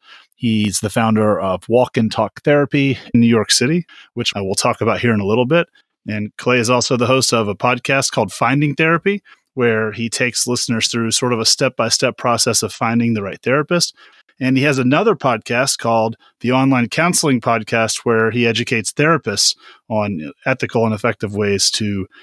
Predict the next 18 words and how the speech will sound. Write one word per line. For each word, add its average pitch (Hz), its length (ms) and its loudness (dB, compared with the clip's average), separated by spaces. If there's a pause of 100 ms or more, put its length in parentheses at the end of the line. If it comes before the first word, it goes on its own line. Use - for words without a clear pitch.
(180)
use 170 260 4
technology 98 640 -2
in 98 160 -6
connection 104 560 -4
with 98 200 -8
their 131 180 0
clients. 107 560 -6 (400)
There's 127 140 -2
a 123 40 -2
bunch 165 360 0
of 160 100 0
ways 160 240 2
to 143 80 -4
get 151 140 0
in 147 80 2
touch 156 260 0
with 151 120 -2
him. 156 280 2